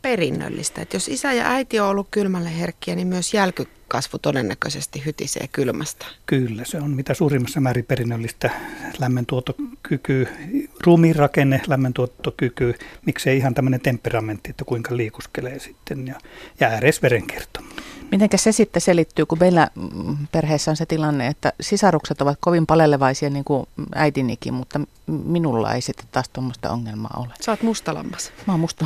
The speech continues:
Speaker 3: <laughs> niin olenko mä väärässä
Speaker 2: Niin.
Speaker 3: perheessä?
Speaker 2: Tai, tai isällä on ollut sitten hyvä lämmönsietokyky.
Speaker 3: Niin, aivan.
Speaker 1: Kylmätutkija professori Hannu Rintamäki, mitäs toi asennepuoli, kun pakkasesta aina sanotaan, että se on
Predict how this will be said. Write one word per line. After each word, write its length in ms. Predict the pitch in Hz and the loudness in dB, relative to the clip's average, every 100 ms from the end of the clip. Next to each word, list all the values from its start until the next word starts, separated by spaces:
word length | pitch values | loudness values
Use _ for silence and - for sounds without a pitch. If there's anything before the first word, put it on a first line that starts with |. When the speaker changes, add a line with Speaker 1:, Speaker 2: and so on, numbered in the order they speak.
| 151 | 0
Speaker 3:
<laughs> 120 | 139 202 | 4 4
niin 100 | 143 156 | 4 2
olenko 240 | 143 170 | 2 4
mä 140 | 156 170 | 2 4
väärässä 300 | 147 160 139 | 6 6 6
Speaker 2:
Niin. 60 | |
Speaker 3:
perheessä? 400 | 127 139 127 - - - 214 - | 6 4 2 0 -6 -6 -4 0
Speaker 2:
Tai, 120 | 131 | 2
tai 320 | 196 139 127 | 2 2 2
isällä 360 | 202 - 117 110 | 0 2 0 0
on 180 | 120 135 | -4 -4
ollut 160 | 135 | -6
sitten 200 | - - | -8 -6
hyvä 220 | 131 123 120 | -4 -4 -6
lämmönsietokyky. 800 | 104 - - - - - - - 269 | -8 -10 -10 -10 -12 -12 -12 -8 -2
Speaker 3:
Niin, 340 | 320 285 156 175 | 2 2 2 0
aivan. 360 | 202 185 185 - - - - - - - - - - - - - | 0 0 -2 -4 -8 -20 -20 -20 -18 -16 -14 -14 -14 -14 -12 -4
Speaker 1:
Kylmätutkija 720 | 285 320 294 240 - 226 214 | 0 2 2 0 0 4 4
professori 600 | 214 240 240 214 190 190 | 4 0 0 0 0 0
Hannu 320 | 196 214 196 | 0 0 0
Rintamäki, 640 | 190 196 185 180 175 185 180 - | 0 -2 -2 -2 -2 -4 -4 -6
mitäs 300 | 294 349 508 | -8 -4 -4
toi 160 | - 208 | 2 4
asennepuoli, 760 | - 226 175 156 - 156 156 160 | 4 4 2 0 -4 -4 -2 -2
kun 200 | - - - | -2 -6 -2
pakkasesta 580 | - - 339 214 - 202 | -4 -2 -2 -2 0 2
aina 180 | 196 180 | 2 0
sanotaan, 480 | 185 170 - 160 | 0 -2 -2 -4
että 180 | 156 - | -4 -4
se 140 | 170 185 | -2 0
on 200 | 175 | -2